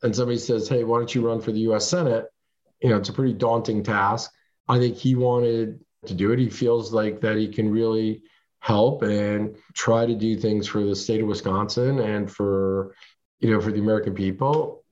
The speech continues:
Again, I know it sounds a bit hokey, but I think for him, it's something that he really believes in. I think it was John F. Kennedy who said this.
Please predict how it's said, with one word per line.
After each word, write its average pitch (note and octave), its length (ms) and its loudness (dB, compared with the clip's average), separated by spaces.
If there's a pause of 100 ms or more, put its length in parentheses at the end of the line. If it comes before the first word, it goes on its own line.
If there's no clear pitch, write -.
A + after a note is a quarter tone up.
(120)
Again, D3+ 280 4
I B2 100 2
know C3+ 200 2
it C3 100 -2
sounds B2 300 -2
a A#2 40 0
bit A#2 120 -2
hokey, C3+ 380 -2
but G#2+ 160 0
I G#2 80 2
think C3 220 -4
for A#2+ 140 -4
him, A2+ 580 -2 (440)
it's A#2 180 -2
something A#2+ 380 0
that A2 160 0
he A#2+ 240 2
really A#2 400 0
believes G2+ 440 -2
in. G#2 340 -2 (920)
I A#2 40 2
think D3+ 120 6
it C#3+ 40 4
was A2 80 2
John G2+ 260 0
F. F#2+ 120 -4
Kennedy F2+ 260 0
who F2 80 0
said F2+ 240 -4
this. F#2 220 -8